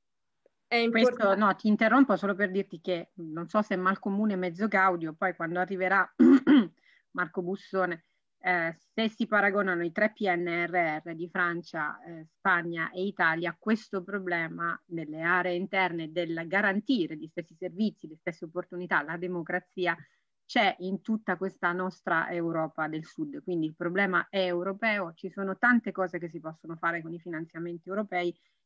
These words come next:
Speaker 2: e se, mm, ti volevo dire che ned fa parte di Officina Giovani di Aree Interne, se hai bisogno di aiuto siamo qua, facciamo questo e siamo, e siamo a disposizione anche per te. Quindi grazie mille. Io <clears throat>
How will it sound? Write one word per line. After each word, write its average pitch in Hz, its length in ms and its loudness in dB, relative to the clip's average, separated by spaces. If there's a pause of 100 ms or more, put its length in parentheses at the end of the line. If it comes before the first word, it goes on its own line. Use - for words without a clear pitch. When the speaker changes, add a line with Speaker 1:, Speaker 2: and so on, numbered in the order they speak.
Speaker 2:
e 175 160 -6 (120)
se, 175 280 0
mm, 160 200 -2 (360)
ti - 120 -10
volevo 185 300 2
dire 190 220 4
che 190 120 0
ned 190 400 4
fa 233 220 2
parte 170 420 2
di 160 80 -2
Officina 175 500 -4
Giovani 175 440 2
di 170 120 0
Aree 170 200 2
Interne, 170 420 2
se - 100 -4
hai 180 80 2
bisogno 190 380 4
di 185 120 2
aiuto 170 400 0
siamo 156 380 0
qua, 151 160 -4 (400)
facciamo 208 380 4
questo 196 420 4
e 190 60 6
siamo, 196 480 4
e 190 80 2
siamo 202 280 4
a 190 40 4
disposizione 185 840 2
anche 175 340 2
per 175 260 0
te. 160 200 -4 (500)
Quindi 185 320 4
grazie 226 420 2
mille. 170 460 4 (460)
Io 254 440 6
<clears throat> 254 800 10